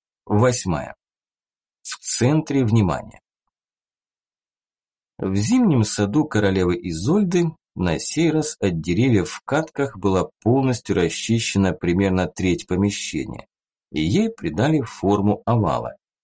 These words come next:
Потеснившиеся деревья образовали сплошную стену на границе этого овала,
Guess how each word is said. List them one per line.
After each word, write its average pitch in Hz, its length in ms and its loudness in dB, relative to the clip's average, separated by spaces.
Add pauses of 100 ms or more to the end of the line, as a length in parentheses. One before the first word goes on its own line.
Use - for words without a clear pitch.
(360)
Потеснившиеся 98 840 0
деревья 143 420 2
образовали 95 720 0
сплошную 95 600 0
стену 113 460 0
на 90 120 2
границе 98 600 2
этого 85 480 0
овала, 98 600 -2